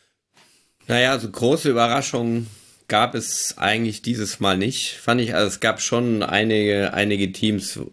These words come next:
ähm, die, die so ein bisschen überperformt haben und andere natürlich unterperformt haben. Also so eine Mannschaft, also die mir halt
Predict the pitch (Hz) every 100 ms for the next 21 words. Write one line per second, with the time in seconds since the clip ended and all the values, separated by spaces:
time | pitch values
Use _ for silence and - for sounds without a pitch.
0 | _ 98 104 101 98 95 95 - - _
1 | - _ _ _ _ _ _ _ - 101
2 | 98 - 98 95 98 92 117 113 110 101
3 | 120 104 123 110 123 117 113 120 110 95
4 | 98 98 98 95 95 98 90 101 104 104
5 | - 110 107 - 104 104 101 - - -
6 | _ - _ _ 110 92 95 98 95 98
7 | 107 - 110 - - 104 98 90 92 110
8 | 101 113 131 117 113 95